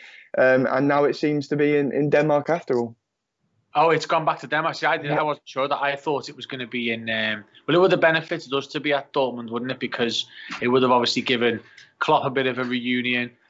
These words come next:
Speaker 2: a nice, a nice, oh, a closer, um, country for us to travel to, and also, um, a nice big pitch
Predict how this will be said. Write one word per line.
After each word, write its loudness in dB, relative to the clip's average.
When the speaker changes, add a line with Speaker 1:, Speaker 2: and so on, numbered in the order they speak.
Speaker 2:
a -4
nice, -2
a -4
nice, -2
oh, -4
a -2
closer, 0
um, -2
country -4
for -4
us -4
to -10
travel 0
to, 0
and -2
also, 2
um, 2
a -4
nice -2
big -4
pitch -4